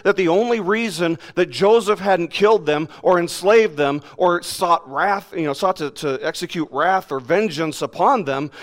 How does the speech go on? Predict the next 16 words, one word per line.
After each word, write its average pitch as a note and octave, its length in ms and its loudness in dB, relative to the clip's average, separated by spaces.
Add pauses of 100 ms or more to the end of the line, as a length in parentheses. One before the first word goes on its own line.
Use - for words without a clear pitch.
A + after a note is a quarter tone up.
(140)
was F3 180 2
the E3 100 -4
fact G3+ 340 2
that F3+ 140 -6
their E3 160 -6
father D#3 400 2
Jacob D3+ 520 -4
was B2+ 160 -6
still D3 320 -2
alive, A#2+ 640 -2 (680)
and C#3 240 -2
it G#2 180 -12
wouldn't C#3 260 -4
have A#2+ 200 -12
pleased A#2+ 460 -14
him. F#2 340 -12